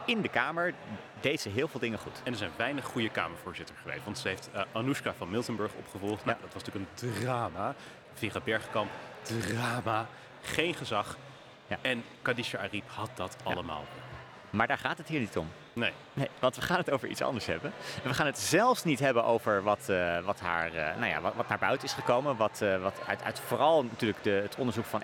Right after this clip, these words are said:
Speaker 1: N R C Handelsblad, die heel veel mensen heeft, eh, heeft, eh, gesproken.
Speaker 2: Kan je mij nog even wat water
Speaker 1: Ja, jij wil wat
Speaker 2: aangeven?
Speaker 1: water. We doen gewoon echt heel interactief hier. We maken mensen deelgenoot van jouw waterverslaving. Ehm, N R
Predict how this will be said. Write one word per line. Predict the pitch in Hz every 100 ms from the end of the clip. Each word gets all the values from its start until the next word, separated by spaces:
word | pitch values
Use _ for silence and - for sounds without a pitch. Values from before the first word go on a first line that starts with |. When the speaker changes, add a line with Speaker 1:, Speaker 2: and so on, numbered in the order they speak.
| 107
Speaker 1:
N |
R |
C | 101 98
Handelsblad, | 92 120 131 139 -
die | 92
heel | 147 151
veel | 120
mensen | 117 113
heeft, | 110 107 -
eh, | 98 90
heeft, | 98 98 -
eh, | 90 82
gesproken. | - - 110 135 147
Speaker 2:
Kan |
je | 120
mij | 113
nog | 113
even | 110
wat | -
water | 113 120 135
Speaker 1:
Ja, |
jij | 156
wil | 170
wat | 151
Speaker 2:
aangeven? | 87 104 175
Speaker 1:
water. | 175 147
We |
doen | 139 160
gewoon | 143
echt | 131 -
heel | 143 180
interactief | 156 143 131 - 156
hier. | 143 139 131 113
We | -
maken | 135 135 139
mensen | 127 104
deelgenoot | 139 143 139 117 -
van | 117
jouw | 107
waterverslaving. | 113 135 127 - - 90 82 131 175 - - - - - -
Ehm, | 156 165 165 - - - - - - - - - -
N |
R | 156